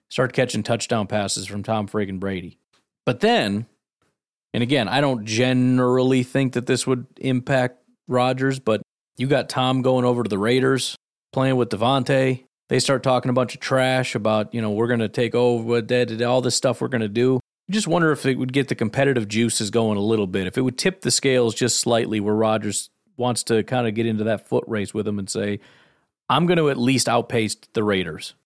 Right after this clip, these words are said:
I mean, he did it already this past year, but if I can outpace the Raiders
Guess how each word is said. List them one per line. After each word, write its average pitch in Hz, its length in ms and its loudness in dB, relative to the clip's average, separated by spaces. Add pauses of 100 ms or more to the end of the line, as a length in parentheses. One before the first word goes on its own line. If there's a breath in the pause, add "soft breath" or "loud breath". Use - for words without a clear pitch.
(140)
I - 40 -2
mean, 156 100 4
he 175 80 2
did 226 180 2
it 165 100 4
already 131 260 2
this 107 160 -2
past 139 380 0
year, - 200 -12 (320)
but - 100 -2
if 113 80 -2
I 180 140 4
can 185 100 0
outpace 156 600 0
the 113 120 0
Raiders 107 520 0